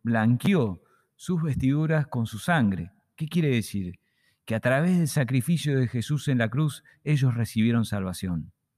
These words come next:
Y ya esto también nos habla algo sobre la santidad. La santidad no es algo, podemos decir, producto solamente de mi propio esfuerzo, sino que la santidad, sobre todo,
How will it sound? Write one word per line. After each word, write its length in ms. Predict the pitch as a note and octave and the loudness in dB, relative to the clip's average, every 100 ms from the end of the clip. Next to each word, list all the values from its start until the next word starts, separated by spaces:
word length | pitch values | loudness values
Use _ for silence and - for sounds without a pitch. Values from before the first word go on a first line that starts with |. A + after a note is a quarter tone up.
| _ _ _ _ _ _ _ _ | _ _ _ _ _ _ _ _
Y 120 | D3+ | 0
ya 180 | C#3 G#3+ | 2 4
esto 200 | G3+ F#3+ | 2 2
también 300 | D#3+ D#3 G3 | 0 2 4
nos 160 | F3+ E3+ | 2 2
habla 280 | D#3+ C#3+ C#3 | 2 4 2
algo 200 | D3+ B2+ | 2 0
sobre 220 | A2+ G2+ | 0 0
la 100 | G2 | 0
santidad. 580 | G#2+ G2 G#2 F#2+ F2 - _ _ _ _ _ _ _ _ _ - | -2 -2 0 -2 -4 -8 _ _ _ _ _ _ _ _ _ -6
La 140 | G#2 | -4
santidad 920 | G#2 A#2 A2+ A#2+ B2 D#3+ F3 E3+ D3+ _ _ _ _ - | 0 2 2 2 2 2 2 -2 -6 _ _ _ _ 0
no 220 | A#2 D#3+ | 2 4
es 220 | E3+ - | 2 2
algo, 480 | E3+ E3 D3+ C3 A#2 | 2 2 2 0 0
podemos 380 | A#2+ B2 B2 A#2 | 0 2 2 0
decir, 600 | G#2+ - D3+ D3+ D3 _ _ _ _ | -2 -2 -2 -2 -4 _ _ _ _
producto 680 | A#2 A2 A#2+ D3 C#3+ - B2 | 2 4 4 2 0 -2 -4
solamente 1040 | - D3 C#3+ C#3 D3 C#3 C#3 B2 - _ | -2 0 0 0 -2 -2 -4 -6 -8 _
de 160 | - A2 | -6 -2
mi 140 | A2+ | -2
propio 300 | G#2 C3+ B2 | -2 -4 -4
esfuerzo, 580 | G#2+ C#3 B2+ G#2 - E2 _ _ _ _ _ _ _ _ _ _ _ | -4 0 2 0 -4 -10 _ _ _ _ _ _ _ _ _ _ _
sino 300 | - - A#2 | -8 0 0
que 100 | A#2 | 0
la 80 | A2+ | -2
santidad, 720 | G#2+ A#2 G#2+ A2+ A#2 C#3+ D3 - _ - | 0 2 2 2 2 2 2 -4 _ -12
sobre 400 | - A2 G#2+ G2+ | -2 0 0 0
todo, 520 | C#3 D#3 B2+ G2 | 0 2 0 -2